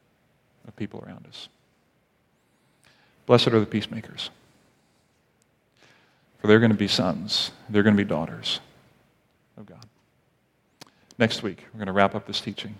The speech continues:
Look forward to having you back here for the final message in power. Will you pray with me?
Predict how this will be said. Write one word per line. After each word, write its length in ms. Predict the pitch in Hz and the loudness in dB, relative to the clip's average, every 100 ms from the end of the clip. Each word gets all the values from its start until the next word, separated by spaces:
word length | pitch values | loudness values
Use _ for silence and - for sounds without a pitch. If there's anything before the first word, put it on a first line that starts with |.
| - | -4
Look 120 | 113 107 | -2 2
forward 240 | 110 101 | 4 4
to 60 | 98 | 4
having 340 | 98 95 92 | 2 2 -2
you 140 | 92 - - - - | -4 -8 -16 -20 -2
back 220 | 98 95 | 0 2
here 320 | 107 92 92 - - | 0 0 -2 -8 -20
for 100 | - | -12
the 80 | 110 | -12
final 520 | 110 113 107 101 101 95 | 0 6 8 6 2 -2
message 580 | 101 92 - - 110 - - - | -6 -4 -6 -8 -8 -10 -12 -10
in 100 | 98 | -8
power. 360 | - - 107 - | -6 -10 -14 -10
Will 100 | 101 | -4
you 40 | 98 | 4
pray 140 | 104 | 6
with 140 | 95 | 6
me? 100 | 101 | 4